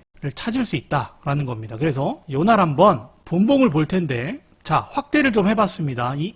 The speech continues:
A입니다. 이 A 캔들에 우리가 분봉을 볼 거고, 이제 일, 이, 삼, 사, 오, 요 캔들 중에 우리가 매매 타이밍을 잡을 거죠. 이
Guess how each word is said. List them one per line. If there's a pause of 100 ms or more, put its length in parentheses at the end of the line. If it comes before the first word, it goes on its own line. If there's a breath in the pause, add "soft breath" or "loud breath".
(120)
A입니다.
이
A
캔들에
우리가
분봉을
볼
거고, (1400)
이제
일,
이,
삼,
사,
오,
요
캔들
중에
우리가
매매
타이밍을
잡을
거죠. (720)
이